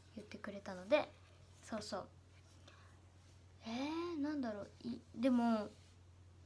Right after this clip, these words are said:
え、家でも、うん、ん？うん。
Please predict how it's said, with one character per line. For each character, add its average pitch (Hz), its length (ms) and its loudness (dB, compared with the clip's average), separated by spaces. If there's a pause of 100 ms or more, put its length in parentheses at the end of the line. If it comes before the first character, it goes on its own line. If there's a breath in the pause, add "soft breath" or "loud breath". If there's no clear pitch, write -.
(720)
え、 277 280 0
家 330 280 4
で 339 100 4
も、 226 300 0 (1500)
う 220 40 -8
ん、 214 40 -6 (580)
ん？ 302 140 -2 (1800 loud breath)
う - 20 -6
ん。 226 40 -6